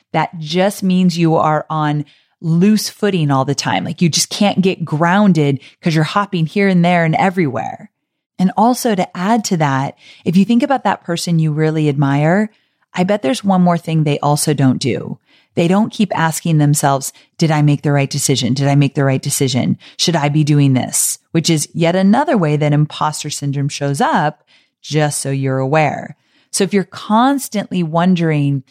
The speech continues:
"Did I make the right decision? Is this going to get me the results I need?" I want you to take that question out of your head, because a lot of the times for successful people, entrepreneurs that you admire,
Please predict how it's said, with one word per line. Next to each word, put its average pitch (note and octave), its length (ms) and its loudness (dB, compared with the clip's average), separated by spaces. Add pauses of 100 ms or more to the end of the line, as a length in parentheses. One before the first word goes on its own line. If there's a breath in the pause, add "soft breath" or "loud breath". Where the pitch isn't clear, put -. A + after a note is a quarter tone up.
(160)
"Did E3 140 0
I D#3 140 0
make E3 360 2
the D#3+ 100 -2
right D3 240 0
decision? D3 760 -2 (640)
Is D#3+ 320 0
this E3 400 -2
going D#3 380 2
to D3 240 2
get C#3+ 240 -2
me D#3+ 100 4
the C#3+ 120 2
results D3 440 0
I C#3 120 -2
need?" D3 500 0 (120)
I F3 80 0
want F3+ 200 0
you C4+ 80 0
to E4 100 2
take - 360 -4
that D#3+ 240 -2
question F#3+ 600 2 (420 soft breath)
out D#3+ 160 0
of D#3 180 -2 (200)
your D3+ 180 2
head, - 440 -4 (480 soft breath)
because F3 580 -2 (200)
a - 80 0
lot F#3+ 380 2
of A#3 120 -6
the G#3+ 80 -6
times D3 580 -4
for F3 120 -4
successful - 720 -4
people, C#3+ 680 -4
entrepreneurs F3 640 0
that - 160 -4
you E3 120 4
admire, D#3 540 2